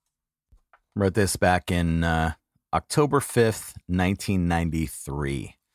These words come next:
So, twenty-three years ago.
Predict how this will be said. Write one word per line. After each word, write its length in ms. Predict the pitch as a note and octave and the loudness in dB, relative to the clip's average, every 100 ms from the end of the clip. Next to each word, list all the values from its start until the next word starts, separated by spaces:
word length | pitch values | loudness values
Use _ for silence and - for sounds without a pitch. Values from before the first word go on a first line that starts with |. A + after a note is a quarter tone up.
| _ _ _ _ | _ _ _ _
So, 560 | - - E2+ C#2+ D2 C#2 _ _ _ _ _ _ _ _ - | -12 -6 -2 -2 -2 -4 _ _ _ _ _ _ _ _ -10
twenty-three 720 | - A#2+ A2 - F#2+ F2+ F2 - _ - | 0 2 2 2 2 4 0 -4 _ -4
years 320 | D#2 C2+ A1+ | -2 -2 -4
ago. 300 | G#1+ G#1 | -8 -10